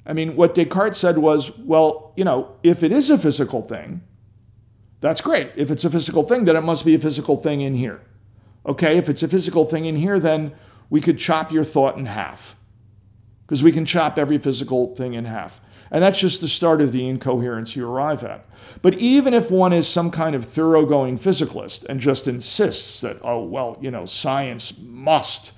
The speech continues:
be based on pure physicalism," and leaving out of the equation the problem that math presents in that case, 'cause many infinitary <laughs> structures in math clearly can't be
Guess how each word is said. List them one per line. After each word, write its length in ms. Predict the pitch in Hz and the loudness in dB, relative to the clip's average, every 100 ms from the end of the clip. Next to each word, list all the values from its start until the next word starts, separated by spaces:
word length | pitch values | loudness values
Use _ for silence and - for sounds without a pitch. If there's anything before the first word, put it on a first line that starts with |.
| - - - | -20 -20 -2
be 80 | - | 0
based 420 | 117 123 110 - - | 2 2 0 -8 -12
on 380 | - 120 - - - - | -12 -12 -14 -18 -20 -20
pure 280 | - 139 117 | -2 0 0
physicalism," 760 | 107 120 113 - 101 87 117 - | -4 -8 -8 -12 -14 -14 -14 -6
and 140 | 135 | 2
leaving 280 | 143 147 143 | 6 6 4
out 180 | 131 127 | 0 -2
of 200 | 113 - _ _ _ | -4 -12 _ _ _
the 120 | 135 | -4
equation 560 | 123 135 120 120 107 107 | 0 0 0 -2 -10 -14
the 80 | - | -16
problem 560 | - 131 104 98 90 - - - | -6 -4 -4 -6 -12 -16 -20 -14
that 280 | 117 113 127 | -12 -12 -6
math 340 | 196 165 - | -4 -4 -6
presents 460 | 127 - 113 117 143 | -10 -8 -10 -10 -12
in 80 | |
that 240 | 127 127 - | -12 -14 -10
case, 260 | - 117 | -8 -8
'cause 180 | - 113 | -10 -14
many 280 | 127 131 127 | -10 -10 -12
infinitary 600 | 120 - 143 135 131 123 | -12 -8 -8 -6 -8 -8
<laughs> 100 | - | -8
structures 600 | - 170 - - 175 - | 0 0 0 -4 -4 -4
in 160 | 165 156 | -6 -4
math 340 | 185 156 - | -4 -8 -10
clearly 400 | - - 196 135 | -2 0 2 0
can't 360 | - 156 143 - | -2 -4 -2 -4
be 200 | 120 | -6